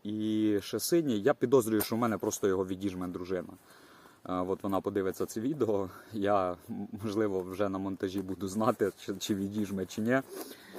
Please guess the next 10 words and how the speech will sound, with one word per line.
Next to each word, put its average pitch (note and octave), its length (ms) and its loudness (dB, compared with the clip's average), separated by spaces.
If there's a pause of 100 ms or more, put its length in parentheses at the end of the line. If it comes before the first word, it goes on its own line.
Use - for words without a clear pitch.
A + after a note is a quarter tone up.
(160)
е, G2 340 2
то G#2+ 180 0
я G2+ 320 4
вставлю F#2+ 580 2
і F#2 60 -2
напишу. F2+ 520 -2 (240)
Але G#2 300 4
досить A2+ 340 6
крутий F2 320 -4
рюкзак. F2 340 -6